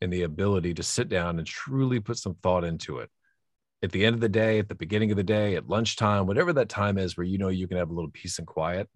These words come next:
and focus, to me, that's where you start.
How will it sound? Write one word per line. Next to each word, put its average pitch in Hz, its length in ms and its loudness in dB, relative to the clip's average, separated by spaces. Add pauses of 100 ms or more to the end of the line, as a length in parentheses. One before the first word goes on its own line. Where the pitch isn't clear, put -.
(500)
and 95 160 -2
focus, 107 580 -2 (500)
to 110 100 0
me, 113 220 6 (240)
that's 107 240 4
where 101 100 2
you 87 100 -2
start. 78 400 -2